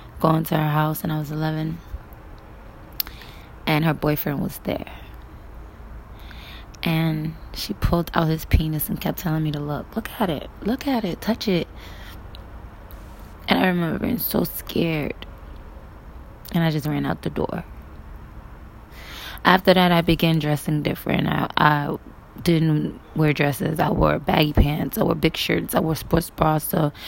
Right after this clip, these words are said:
you couldn't see my breasts. I wore braids in my hair. I,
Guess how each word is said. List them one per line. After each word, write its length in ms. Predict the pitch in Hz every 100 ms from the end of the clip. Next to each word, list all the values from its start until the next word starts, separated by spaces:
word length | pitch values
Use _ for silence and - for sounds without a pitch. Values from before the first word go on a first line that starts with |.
| - - -
you 80 |
couldn't 240 | 160 175 151
see 160 | 175
my 140 | 156 135
breasts. 400 | - - 185 -
I 440 | - 151 151 151 156 - - -
wore 320 | 165 170 160
braids 540 | 151 165 165 156 147 -
in 80 |
my 80 | 147
hair. 340 | 139 - - -
I, 300 | 143 147